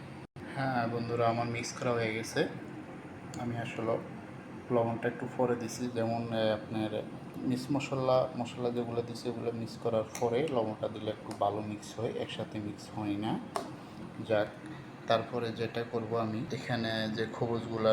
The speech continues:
রাখা হয়েছে কুচি কুচি করে কাটি, ওগুলারে আমি এখন একটু কড়াইতে তেলে ভুনা করব, ফ্রাই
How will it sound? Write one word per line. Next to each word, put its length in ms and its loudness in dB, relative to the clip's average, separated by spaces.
রাখা 240 2
হয়েছে 300 -2
কুচি 260 -6
কুচি 260 -6
করে 260 -2
কাটি, 260 0
ওগুলারে 420 6
আমি 120 0
এখন 240 -2
একটু 200 -4
কড়াইতে 500 4
তেলে 280 6
ভুনা 280 -2
করব, 200 2
ফ্রাই 180 4